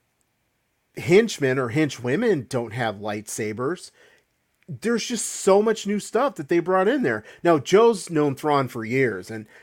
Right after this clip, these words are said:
I remember years ago, Joe was talking about these books, and he was talking about Grand Admiral Thrawn, and, like, he was way ahead of everyone else on that. But then,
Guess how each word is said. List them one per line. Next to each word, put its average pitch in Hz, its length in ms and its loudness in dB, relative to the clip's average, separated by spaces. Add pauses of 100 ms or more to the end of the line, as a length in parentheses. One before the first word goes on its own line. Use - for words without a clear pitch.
(160)
I 139 140 6
remember 131 800 2 (920)
years 269 480 -2
ago, 143 420 -8 (240)
Joe 147 220 2
was 135 160 2
talking 135 300 4
about 120 240 0
these 113 180 -10
books, 208 580 0 (300)
and 127 120 -6
he 139 80 2
was 135 140 -2
talking 143 280 4
about 120 280 0
Grand 139 240 2
Admiral 123 380 4
Thrawn, 190 600 0 (500)
and, 139 720 0 (280)
like, 120 180 -6
he 240 180 -2
was 156 220 -4 (400)
way 381 240 -2
ahead 139 240 2
of 110 100 -6
everyone 113 340 -6
else 110 240 -10
on 110 160 -6
that. 104 260 -10 (300)
But - 220 -6
then, 214 520 4